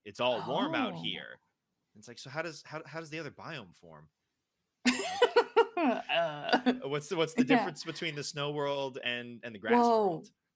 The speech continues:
Speaker 2: What if snow is made out of sugar? What if the snow is actually just
Speaker 1: Ooh,
Speaker 2: sugar?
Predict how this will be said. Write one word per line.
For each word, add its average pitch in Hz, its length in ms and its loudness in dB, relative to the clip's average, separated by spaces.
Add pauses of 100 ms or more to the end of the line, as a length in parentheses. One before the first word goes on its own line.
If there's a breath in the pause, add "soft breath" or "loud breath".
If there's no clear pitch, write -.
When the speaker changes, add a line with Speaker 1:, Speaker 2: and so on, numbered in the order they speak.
(320)
Speaker 2:
What 233 240 2
if 277 120 2
snow 233 520 4
is 254 160 2
made 226 180 0
out 220 140 4
of 185 100 -6
sugar? 196 680 -6 (1300)
What 208 120 -4
if 208 80 -6
the 220 80 -2
snow 202 260 -2
is 190 100 -2
actually 175 320 -2
just 120 180 -8
Speaker 1:
Ooh, - 0 -
Speaker 2:
sugar? - 460 -8